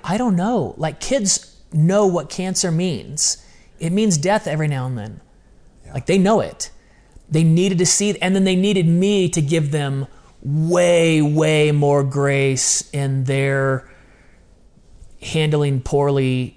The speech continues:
Speaker 1: that their mom's going through cancer. They needed so much more grace and so much more love and so much more hugs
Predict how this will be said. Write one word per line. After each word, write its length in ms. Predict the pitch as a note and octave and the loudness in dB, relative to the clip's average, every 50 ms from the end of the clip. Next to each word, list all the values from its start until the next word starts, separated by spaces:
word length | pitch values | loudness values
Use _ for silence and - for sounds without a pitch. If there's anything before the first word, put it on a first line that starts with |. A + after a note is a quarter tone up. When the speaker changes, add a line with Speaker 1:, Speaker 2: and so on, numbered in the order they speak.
| _ _ - | _ _ -12
Speaker 1:
that 100 | C#3+ C3+ | -8 -4
their 120 | C#3 C3+ | -4 -2
mom's 300 | C3+ C3+ C3+ C3+ C#3 C3+ | -2 0 0 0 -2 -2
going 160 | C3 C3+ B2+ | -2 -4 -4
through 100 | B2 B2+ | -4 -4
cancer. 360 | - - C3+ C3 C3+ - A#2+ | -6 -4 -4 -4 -4 -4 -6
They 120 | A2 A#2 C3 | -6 -4 -2
needed 360 | C#3+ D3 D3+ D3 C#3+ C3 - | -2 0 0 0 0 -2 -2
so 460 | - - - - - - E3+ E3+ F#3+ | -2 -2 -2 0 0 0 0 0 0
much 240 | F#3+ F#3 F3+ - - | 0 0 0 -2 -2
more 180 | E3 D#3 D3+ D3 | 0 0 0 0
grace 520 | C3+ C3+ C#3 C3 B2 A#2 A#2 A#2+ - - - | -2 -2 -4 -4 -4 -4 -6 -6 -8 -8 -8
and 160 | C3+ B2+ A#2+ | -8 -6 -4
so 300 | - - - - B2+ D3 | -4 -2 -2 0 0 0
much 240 | D#3 D#3+ D#3 - - | 0 0 0 -2 -2
more 180 | D3+ D3 D3 | -2 -2 0
love 440 | C#3+ C#3 C3+ B2 A#2+ A#2 A2 A2 - - | 0 0 0 0 0 -2 -4 -6 -8 -10
and 140 | B2 A#2+ A#2+ | -12 -8 -6
so 320 | - - - D#3 D3+ D#3+ | -4 -4 -2 0 0 0
much 180 | E3 D#3+ D3+ - | 0 0 -2 -2
more 200 | D#3 D3 C#3 C#3 | -2 -2 -2 -2
hugs 520 | B2 C3 B2+ A#2+ A#2 A#2+ B2 - - - | -2 -2 0 0 -2 -2 -4 -4 -4 -4